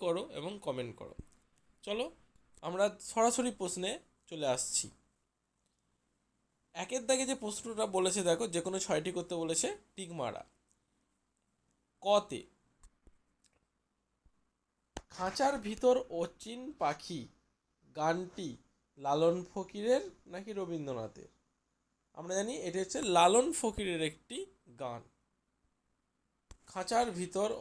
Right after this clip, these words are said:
অচিন পাখি একটি লালন ফকিরের গান। খতে, বশিষ্ঠের স্ত্রীর নাম অঙ্গিরা,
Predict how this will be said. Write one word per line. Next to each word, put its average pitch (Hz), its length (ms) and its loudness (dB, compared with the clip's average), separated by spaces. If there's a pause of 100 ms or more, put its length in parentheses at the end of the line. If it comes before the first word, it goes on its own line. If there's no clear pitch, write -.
অচিন 160 220 -2 (100)
পাখি 139 320 -2
একটি 214 240 -16 (280)
লালন 202 300 4
ফকিরের 120 420 -4
গান। - 140 -14 (1160)
খতে, 220 360 0 (720)
বশিষ্ঠের 269 640 10 (220)
স্ত্রীর 208 460 4 (140)
নাম 135 160 10 (920)
অঙ্গিরা, 190 540 2